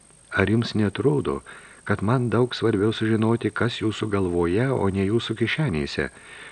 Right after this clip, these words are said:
Žinote, kad mano dukra yra jūsų įtakoje, o ji pastaruoju metu,“ ir nutilo.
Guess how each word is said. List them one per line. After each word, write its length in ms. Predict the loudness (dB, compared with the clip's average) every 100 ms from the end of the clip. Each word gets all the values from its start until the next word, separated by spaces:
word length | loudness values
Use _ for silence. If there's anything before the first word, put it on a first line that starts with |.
| -8
Žinote, 400 | 2 4 4 2
kad 200 | -4 -6
mano 260 | -2 0 0
dukra 300 | -2 -2 0
yra 280 | 2 4 2
jūsų 440 | 2 0 2 2 2
įtakoje, 520 | 0 2 2 2 0
o 80 | 0
ji 160 | 0 0
pastaruoju 540 | -2 -4 -2 0 2
metu,“ 580 | 2 -2 6 10 10 8 0 -20 -20 _ _ -2
ir 220 | 0 0
nutilo. 600 | -2 -4 -4 -2 -2